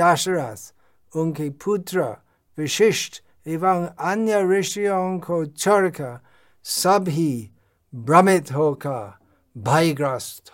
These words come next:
हो गए। अकस्मात प्रसिद्ध एवं पराक्रमी योद्धा परशुराम प्रकट हुए। उनके दाएं कंधे पर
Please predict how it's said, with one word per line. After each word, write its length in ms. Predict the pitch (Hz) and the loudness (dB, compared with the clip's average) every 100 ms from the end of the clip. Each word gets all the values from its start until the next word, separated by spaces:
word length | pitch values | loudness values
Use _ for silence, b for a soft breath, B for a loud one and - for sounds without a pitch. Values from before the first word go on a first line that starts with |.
| - | -8
हो 240 | 143 139 | -4 -4
गए। 520 | 120 123 123 107 92 - _ _ - | -6 -8 -8 -10 -14 -20 _ _ 0
अकस्मात 920 | 226 262 269 - 240 208 170 131 - | 4 6 6 6 6 8 8 4 -2
प्रसिद्ध 640 | - 226 185 269 262 170 170 - | 2 4 4 4 2 0 -2 4
एवं 480 | 202 208 220 202 185 | 4 6 2 0 -4
पराक्रमी 840 | 180 196 226 220 196 196 190 175 | -2 6 8 8 6 -2 0 0
योद्धा 680 | 160 151 220 214 165 147 151 | 0 6 8 8 6 0 -2
परशुराम 1160 | - 226 277 262 - 240 233 214 202 185 170 143 | 2 8 10 10 6 6 8 8 8 6 0 -2
प्रकट 500 | 156 147 175 143 - 165 | -6 -4 -6 -8 -14 -8
हुए। 500 | 147 127 110 104 - _ _ _ - | -6 -6 -10 -16 -20 _ _ _ -2
उनके 560 | 185 208 196 190 180 156 | 2 2 0 2 2 0
दाएं 680 | 139 143 170 202 202 190 175 | -4 2 6 8 6 2 0
कंधे 600 | - 180 196 196 185 175 | -2 0 0 2 0 0
पर 480 | 180 180 156 151 | 2 4 4 2